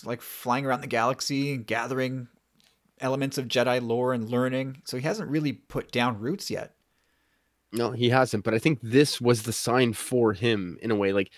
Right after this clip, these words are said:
Speaker 2: the fact that Grogu reached out in the Force and all that, it was like his, uh,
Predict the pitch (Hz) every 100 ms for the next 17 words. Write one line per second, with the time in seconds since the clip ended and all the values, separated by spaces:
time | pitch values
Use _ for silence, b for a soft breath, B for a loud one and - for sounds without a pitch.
0 | b b - - 131 - 113 107 117 127
1 | 113 101 110 117 123 - 117 95 - -
2 | 117 147 - - _ _ _ _ _ _
3 | - 117 117 151 - 120 120 113 - 120
4 | 110 - - - 92 98 98